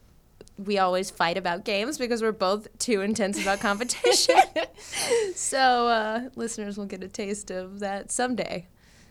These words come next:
Speaker 1: Anyway, you said Go, and I had to give the shout out.
Speaker 2: That's good. That's good, though. Um, so, yeah, I grew up playing a lot of Clue, um, with my sister, who always beat me until finally she revealed to me her strategy.
Speaker 1: Mm-hmm.
Speaker 2: 'Cause I was doing the thing where you just, like, every turn you just randomly show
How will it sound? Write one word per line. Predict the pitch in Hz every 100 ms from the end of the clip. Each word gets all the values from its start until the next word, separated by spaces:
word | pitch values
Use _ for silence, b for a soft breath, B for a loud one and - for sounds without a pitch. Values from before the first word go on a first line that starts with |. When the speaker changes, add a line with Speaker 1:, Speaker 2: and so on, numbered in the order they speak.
| b
Speaker 1:
Anyway, | 233 214 175 175
you | 220
said | 208 185
Go, | 180 175
and | 170
I | 170
had | 165
to | 170 -
give | - 196
the |
shout | 175 - -
out. | - - 214 -
Speaker 2:
That's | 254
good. | 339 330
That's | 233 233
good, | 320
though. | 262 196 -
Um, | 247 254
so, | 262
yeah, | 285
I | 208
grew | 220 269
up |
playing | 277 269
a | 247
lot | 240
of | 240
Clue, | - 247 220 220 254 254 b b b _
um, | 196 214
with | 220
my | 226
sister, | 247 - 214 - - 196 202 214
who | 220 -
always | 202 208 247 262 196
beat | 214 208 247
me | 285
until | 277 233 214
finally | 202 202 196 208 226
she | 240 226
revealed | 208 185 175 185
to | -
me | 208
her | 208 190
strategy. | - 165 175 202 220 233 262
Speaker 1:
Mm-hmm. | 202 185 175 170
Speaker 2:
'Cause | 262 -
I | 262 349
was | 370
doing | 247 285 262
the |
thing | 262 269
where | 269
you |
just, | 247 254
like, | 254 233 -
every | 240 240 247
turn | 254 254
you | 226
just | 208 196
randomly | 202 233 233 240 233 214
show | - 233 214